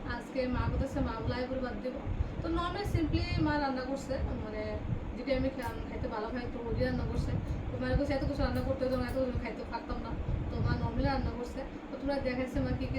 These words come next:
রান্না করছে আর কি কি আমরা দিছি সব প্রথমে স্টার্ট করি। ভাই একটু দিলাম। তো মা রান্না করছে বিরিয়ানি, তারপরে কুমুরি, তারপরে পাপড় দিছে, শসা দিছে,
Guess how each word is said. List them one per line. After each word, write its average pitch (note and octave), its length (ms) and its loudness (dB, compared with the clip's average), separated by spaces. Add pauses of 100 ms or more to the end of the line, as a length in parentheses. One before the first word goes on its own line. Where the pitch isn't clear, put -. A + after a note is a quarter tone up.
রান্না A#3+ 260 2
করছে B3 220 -4 (320)
আর - 100 -4 (100)
কি C4 140 0
কি C#4 140 -2
আমরা B3 220 2
দিছি - 280 0
সব A3+ 120 -4 (160)
প্রথমে - 300 -6
স্টার্ট A3 260 -6
করি। - 140 0 (760)
ভাই C4 180 0
একটু C#4 180 2
দিলাম। C#4 200 2 (3250)
তো B3 60 4 (160)
মা A#3+ 120 4 (540)
রান্না B3 240 2
করছে C4+ 260 2
বিরিয়ানি, D4 420 4 (560)
তারপরে A3+ 280 -2 (140)
কুমুরি, C4 380 4 (680)
তারপরে A#3 280 -4
পাপড় B3+ 340 2
দিছে, D4+ 240 2 (420)
শসা B3 300 0
দিছে, C4+ 220 2